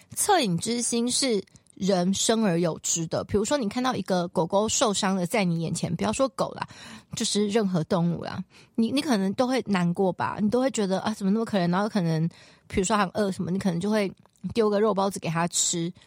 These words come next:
之类的，你可能会做这些事情，就是，这是人皆有之的恻隐之心。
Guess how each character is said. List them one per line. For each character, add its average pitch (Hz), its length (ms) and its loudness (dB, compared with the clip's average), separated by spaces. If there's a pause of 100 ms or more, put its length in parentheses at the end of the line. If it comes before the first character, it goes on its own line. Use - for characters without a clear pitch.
(120)
之 190 220 -2
类 196 220 2
的， - 260 -8
你 214 100 0
可 220 160 0
能 185 140 0
会 233 120 2
做 233 140 -2
这 196 80 -2
些 190 140 0
事 190 140 0
情， 170 180 -2
就 180 80 -4
是， 196 260 0 (220)
这 - 120 -2
是 269 280 -2
人 185 420 0
皆 226 340 0 (120)
有 175 260 -2
之 220 240 -2
的 202 180 0
恻 - 220 0
隐 156 140 -4
之 156 180 -8
心。 160 300 -4